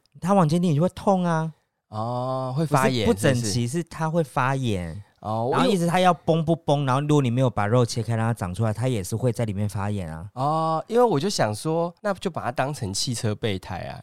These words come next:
Speaker 2: 因为人家不说植牙很贵吗？那你就把它当做一颗免费的牙齿留在里面啊，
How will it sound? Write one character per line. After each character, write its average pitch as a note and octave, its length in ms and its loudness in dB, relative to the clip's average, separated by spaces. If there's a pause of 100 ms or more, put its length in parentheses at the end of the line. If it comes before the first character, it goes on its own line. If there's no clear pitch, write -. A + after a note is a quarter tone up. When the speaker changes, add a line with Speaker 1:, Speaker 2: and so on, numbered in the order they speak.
(100)
Speaker 2:
因 D#3 60 -4
为 - 20 -2
人 F3+ 80 -4
家 D3 120 0
不 D3 100 -8
说 C#3+ 200 -4
植 G#2+ 280 -8
牙 G2 180 -2
很 E2+ 240 -8
贵 G2 200 -2
吗？ D#2+ 260 -12 (120)
那 D3 80 -4
你 B2+ 60 -2
就 C3+ 80 -2
把 A#2+ 120 -2
它 G#2+ 80 0
当 A2+ 160 0
做 A#2+ 140 -2
一 A#2 60 0
颗 A#2 140 -4
免 F2+ 220 -6
费 G#2 160 -4
的 F2+ 60 -4
牙 E2 180 -8
齿 - 160 -12
留 D#2 140 -10
在 E2+ 100 -4
里 D#2 160 -10
面 E2 200 -14
啊， F2 100 -16